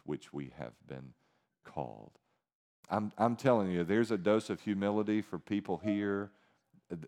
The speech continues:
that I just wish the world would take a great big gulp of and just relish in this incredible grace that God has lavished on us.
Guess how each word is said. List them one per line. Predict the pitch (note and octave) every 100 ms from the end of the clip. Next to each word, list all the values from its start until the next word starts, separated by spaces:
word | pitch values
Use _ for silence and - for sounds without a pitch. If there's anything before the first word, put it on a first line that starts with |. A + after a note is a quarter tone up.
| F#2
that | F#2+
I | F#2 G2+
just | F#2+ F#2
wish | G#2 G#2 -
the | F#2
world | E2 G2 G2+ F2
would | F2
take | G#2 F#2+
a | D#2+
great | E2+ F#2+ D#2+
big | F#2+ D#2+
gulp | F2+ F#2+ F2+
of | G2 F#2 F2+ F2+ - -
and | F2+
just | F2 E2+
relish | D2+ E2+ F2 F2+ F2 -
in | F2 E2
this | E2+ -
incredible | F2+ E2+ - F2+ E2+ E2
grace | D2 D2+ D2 C#2+ -
that | C#2+
God | - C#2+ C#2+
has | -
lavished | - B1+ B1+ C2+ -
on | C#2 C2+
us. | B1+ -